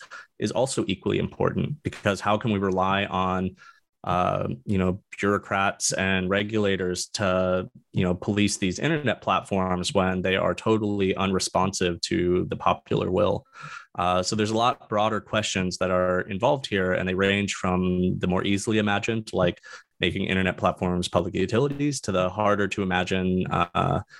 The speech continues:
uh, components like building a democracy that actually works for the people rather than for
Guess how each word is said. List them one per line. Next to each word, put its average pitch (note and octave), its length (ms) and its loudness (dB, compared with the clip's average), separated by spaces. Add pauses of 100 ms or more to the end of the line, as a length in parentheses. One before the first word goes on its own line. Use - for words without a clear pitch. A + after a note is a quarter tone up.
(260)
uh, F2+ 400 0 (220)
components G2 560 -2
like F#2 260 0 (320)
building G#2 320 0
a F#2+ 40 0
democracy F#2 600 -2
that F2+ 140 0
actually F#2 360 0
works F#2 280 0
for - 140 0
the F2 180 -4
people F#2+ 400 0
rather F2+ 240 0
than F2+ 180 -2
for F2+ 400 0